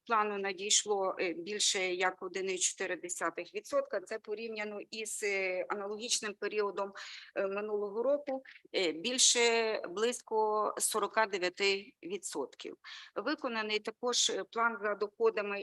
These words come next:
і є на податок, е, на прибуток. Не буду зараз, е, перелічувати, тому що узагальнена інформація, узагальнена довідка була надіслана, е, обласній раді.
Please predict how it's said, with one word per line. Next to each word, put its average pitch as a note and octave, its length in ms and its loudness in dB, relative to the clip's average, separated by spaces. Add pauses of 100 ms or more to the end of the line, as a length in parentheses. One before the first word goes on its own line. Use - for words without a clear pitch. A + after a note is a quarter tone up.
і A3 100 -4
є F#3+ 480 -2
на F3 120 0
податок, F#3 580 -4
е, E3 460 0
на F#3+ 160 2
прибуток. G#3 800 -2
Не G#3 60 -6
буду G#3 260 -4
зараз, G3+ 300 0 (160)
е, F3+ 160 -8 (760)
перелічувати, G#3+ 760 0
тому G3+ 260 -6
що G3+ 160 -2
узагальнена G#3 680 0
інформація, G3 720 -2 (400)
узагальнена G3+ 680 0
довідка A#3+ 480 2
була G3 560 4
надіслана, F3+ 1600 2
е, C#3+ 60 -12 (680)
обласній F#3+ 760 -4
раді. D#3+ 420 0